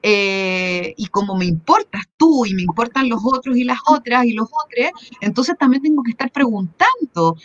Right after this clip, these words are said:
eh, cómo te sientes, eh, cómo vamos en,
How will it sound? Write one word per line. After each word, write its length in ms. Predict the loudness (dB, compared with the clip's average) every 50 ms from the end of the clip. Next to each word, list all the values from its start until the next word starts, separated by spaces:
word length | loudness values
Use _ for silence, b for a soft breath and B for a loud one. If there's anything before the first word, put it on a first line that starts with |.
| B B B 2
eh, 500 | 4 4 4 4 2 2 0 -2 -2 -2 0
cómo 240 | 2 4 4 4 4
te 120 | 2 -2
sientes, 1000 | -2 -2 -4 -4 -4 -4 -4 -6 -8 -10 -8 -2 0 2 2 2 0 0 -2 -4
eh, 320 | -6 -6 -4 -4 -4 -6 -6 -4
cómo 260 | -4 -2 -2 -2 0
vamos 380 | 2 2 2 4 4 2 2 2
en, 160 | 0 -2